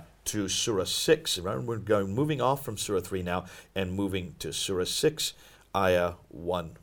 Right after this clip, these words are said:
one five. And if we could have our Arab speaker, please write, read the two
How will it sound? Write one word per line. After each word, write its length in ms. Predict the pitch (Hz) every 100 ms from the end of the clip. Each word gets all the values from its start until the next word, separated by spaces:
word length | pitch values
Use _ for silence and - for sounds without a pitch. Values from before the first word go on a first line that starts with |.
| -
one 400 | 87 87 80 - - - -
five. 540 | - 104 82 69 62
And 100 | 87
if 100 | 90
we 80 | 113
could 140 | 101 92
have 320 | 90 85 -
our 260 | 85 80 -
Arab 300 | 117 120 113 - - -
speaker, 400 | - - 107 107
please 340 | 85 95 80
write, 220 | 87 82 82
read 220 | 90 80
the 80 | 80
two 300 | - 87